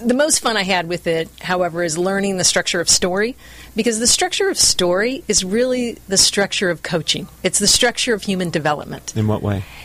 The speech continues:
Speaker 1: In that we all, ha-, <laughs> if we're working life positively, we all have a character arc.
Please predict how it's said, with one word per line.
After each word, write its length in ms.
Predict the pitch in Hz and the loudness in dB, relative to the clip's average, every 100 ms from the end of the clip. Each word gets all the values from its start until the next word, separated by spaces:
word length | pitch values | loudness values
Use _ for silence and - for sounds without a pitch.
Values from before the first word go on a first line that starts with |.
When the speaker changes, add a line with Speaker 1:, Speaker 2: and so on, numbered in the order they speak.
| - - | -12 -2
Speaker 1:
In 200 | 294 262 | 2 2
that 280 | 262 247 | 2 0
we 140 | 247 247 | 0 0
all, 260 | 233 254 | 2 2
ha-, 80 | 247 - | 0 -4
<laughs> 60 | - | 0
if 380 | 254 277 240 | 0 2 0
we're 80 | 226 | 2
working 320 | 220 220 226 185 | 2 2 0 0
life 380 | 165 180 - | 0 0 -2
positively, 580 | - 180 175 170 165 190 - | 0 0 0 -2 0 0 0
we 160 | 226 | -2
all 180 | 226 262 | 0 -2
have 240 | 254 233 208 | 0 0 -2
a 60 | |
character 480 | - - 165 - 165 | -6 -2 -2 -2 -4
arc. 320 | 151 147 - | -4 -4 -8